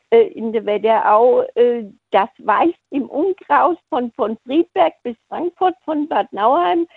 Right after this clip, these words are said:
ringsrum weiß das jeder. Das hat so eine Welle hier geschlagen, äh, das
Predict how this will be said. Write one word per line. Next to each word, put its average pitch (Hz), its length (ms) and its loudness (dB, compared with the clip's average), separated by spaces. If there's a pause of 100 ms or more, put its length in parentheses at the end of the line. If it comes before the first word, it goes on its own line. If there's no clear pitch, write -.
(300)
ringsrum 370 680 0
weiß 277 220 0 (100)
das 277 180 -10
jeder. 190 520 -4 (240)
Das 196 220 -2
hat 220 200 -8 (260)
so 403 320 0
eine 359 580 -2 (160)
Welle 370 400 0
hier 202 240 -10
geschlagen, 185 840 -8 (760)
äh, 226 500 4 (500)
das - 160 0